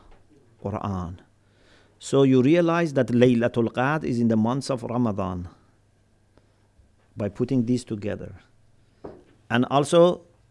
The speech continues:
"إنا أنزلناه في ليلة مباركة." You realize that this is also a blessed night. If you were not familiar, you were not able to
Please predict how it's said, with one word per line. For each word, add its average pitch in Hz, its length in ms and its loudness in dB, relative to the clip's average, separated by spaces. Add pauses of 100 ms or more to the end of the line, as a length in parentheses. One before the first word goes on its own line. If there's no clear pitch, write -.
(100)
"إنا 131 360 6
أنزلناه 131 520 4
في 143 160 2
ليلة 139 360 4
مباركة." 117 840 2
You 107 140 -6
realize 127 420 0
that 120 180 -6
this 120 160 -6
is 123 100 -6
also 123 460 -4 (680)
a 113 80 -4
blessed 110 480 -2
night. 90 440 -10 (1200)
If 160 180 2
you 269 120 4
were 226 220 6
not 214 200 4
familiar, 185 720 6 (280)
you 139 140 0
were 160 120 4
not 185 180 2
able 165 240 6
to 151 140 -2